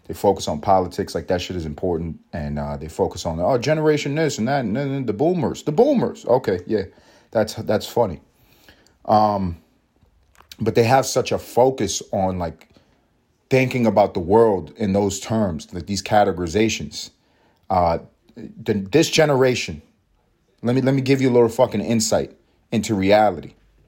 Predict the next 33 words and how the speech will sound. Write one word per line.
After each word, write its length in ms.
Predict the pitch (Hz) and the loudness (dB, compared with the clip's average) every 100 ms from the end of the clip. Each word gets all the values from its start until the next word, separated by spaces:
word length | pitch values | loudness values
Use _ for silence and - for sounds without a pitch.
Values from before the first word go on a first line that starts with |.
| _ _ - | _ _ 0
I 120 | 107 | 4
don't 120 | 120 | 6
know 100 | 127 | 4
who's 180 | 139 135 | 2 2
listening. 400 | 185 - 123 98 | 2 2 0 4
Maybe 260 | 127 139 | 2 2
it's 100 | 147 | 0
some 140 | - 139 | -2 -4
people 320 | 156 135 139 | -4 -2 -2
in 60 | 127 | 2
California. 600 | 147 139 131 156 147 101 | 2 2 2 0 2 0
You 160 | 98 | -2
got, 220 | 101 127 | 0 0
you, 120 | 131 165 | 0 -2
you 160 | 147 | -2
gotta 340 | 143 160 180 156 | 2 4 4 0
know 180 | 147 | -4
you 120 | 131 117 | -2 2
lost 400 | 127 127 117 107 | 4 4 0 -8
if 120 | 110 | -8
you 80 | 104 | -6
live 180 | 101 | -6
in 80 | 95 | -8
Los 220 | 80 78 | -10 -10
Angeles. 440 | 71 71 - - - _ _ _ | -12 -16 -18 -20 -20 _ _ _
You 140 | 156 156 | -4 2
gotta 420 | 156 202 202 180 | 4 4 4 0
know. 400 | 165 165 123 - _ _ _ | 0 0 -2 -8 _ _ _
You 160 | 143 143 | -8 -4
have 420 | 131 170 180 - | 2 2 2 -6
to 120 | 180 | -16
fucking 520 | 156 - 135 139 165 175 | -12 -8 -8 -8 -12 -8
know. 400 | 196 214 165 | -4 -4 -6